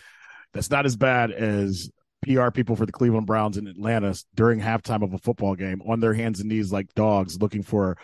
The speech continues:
the earrings that Braylon Edwards lost when he caught a touchdown pass and he bobbled.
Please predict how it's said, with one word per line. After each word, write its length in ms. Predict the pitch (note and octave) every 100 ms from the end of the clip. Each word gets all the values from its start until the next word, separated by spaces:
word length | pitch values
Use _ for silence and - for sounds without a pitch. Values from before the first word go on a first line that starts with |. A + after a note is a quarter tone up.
| - - -
the 160 | - G2+
earrings 420 | C3 B2 G#2+ G2 F2
that 120 | E2+
Braylon 320 | G#2+ G2+ G2+
Edwards 340 | G#2+ F#2 E2
lost 320 | F#2+ G2+ F2+ -
when 100 | E2+
he 60 |
caught 240 | - F#2+ F2
a 40 |
touchdown 440 | - F#2+ - D#2+
pass 200 | D#2+ E2+ F2
and 80 |
he 60 | E2
bobbled. 420 | D#2 D#2+ D#2 -